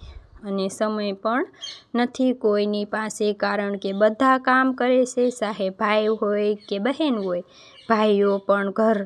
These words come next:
સાંભળે છે, ઘર સંભાળે છે અને બહેનો કામ જ કાજી રહે છે. એટલા માટે બહાર જ જઈને ભાઈઓ કામ કરતા હતા તે બહેનો કરે છે.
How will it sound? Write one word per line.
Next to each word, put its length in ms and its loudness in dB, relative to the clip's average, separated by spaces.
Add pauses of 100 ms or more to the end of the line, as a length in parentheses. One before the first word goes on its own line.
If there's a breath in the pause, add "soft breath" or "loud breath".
(380 soft breath)
સાંભળે 560 2
છે, 220 -2 (840 loud breath)
ઘર 420 6
સંભાળે 600 4
છે 240 2
અને 260 0
બહેનો 460 0 (240)
કામ 340 0
જ 60 -6 (480 soft breath)
કાજી 400 2
રહે 300 4
છે. 280 0
એટલા 340 -2
માટે 440 2
બહાર 400 4 (100)
જ 140 -2 (680 soft breath)
જઈને 420 2
ભાઈઓ 560 0
કામ 320 -2
કરતા 480 2
હતા 360 0
તે 220 -8
બહેનો 440 -2
કરે 340 2
છે. 240 -2